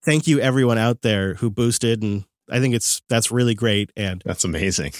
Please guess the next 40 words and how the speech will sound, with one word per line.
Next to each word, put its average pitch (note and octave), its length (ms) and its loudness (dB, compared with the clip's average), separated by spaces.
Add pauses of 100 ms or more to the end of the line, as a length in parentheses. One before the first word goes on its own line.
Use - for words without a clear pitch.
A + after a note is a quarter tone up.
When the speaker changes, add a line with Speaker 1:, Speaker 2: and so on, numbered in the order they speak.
Speaker 1:
I, B2+ 160 -2
I C#3 120 2
know D3 320 4
the B2 360 0
folks C#3 300 -2
behind C3 320 2
OpenSats C#3 500 0
now, C3+ 140 2
and B2 80 2
I A2 40 0
think B2 140 -2
they're A2+ 80 -2
gonna G#2+ 140 0
put G#2 180 -4
that, G2+ 220 -2 (480)
that G#2+ 120 0
money G#2+ 200 0
to G2+ 100 -4
good G2+ 180 -2
use. G2+ 480 -2
And A#2 200 0
one A2 100 0
hundred D3 360 0
percent C3+ 380 2
of A2 80 -2
the A2+ 100 -2
funds A#2 300 0
raised A2 300 0
will A2+ 220 0
go A2+ 140 0
to G2+ 60 -2
free G#2 160 -6
software F#2+ 400 -4
too, F#2+ 200 -6
which F2+ 160 -8
is, F#2 180 -6 (680)
which D3+ 200 2
is D3 220 2
great. B2+ 340 2
So A2+ 340 2